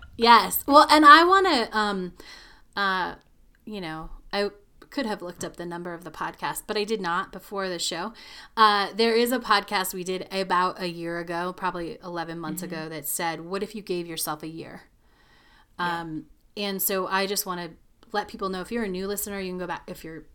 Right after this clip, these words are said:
Speaker 1: have listened to us for a while and you've already heard that episode, you might wanna go back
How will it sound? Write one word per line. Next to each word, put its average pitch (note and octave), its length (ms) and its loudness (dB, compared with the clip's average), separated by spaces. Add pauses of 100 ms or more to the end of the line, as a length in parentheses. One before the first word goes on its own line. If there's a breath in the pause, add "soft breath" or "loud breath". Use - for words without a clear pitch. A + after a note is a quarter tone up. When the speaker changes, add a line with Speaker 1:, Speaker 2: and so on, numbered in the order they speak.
(220)
Speaker 1:
have - 160 -12
listened E3 240 -10
to - 80 -10
us D#3 100 -10
for - 80 -10
a F3+ 60 -6
while G3+ 240 0
and E3+ 100 -8
you've E3+ 80 -12
already E3+ 160 -10
heard D4 220 -6
that F#3+ 100 -4
episode, F3 420 -8
you G3 120 -8
might G#3 120 -8
wanna G3 200 -8
go F3+ 160 -8
back E3+ 340 -6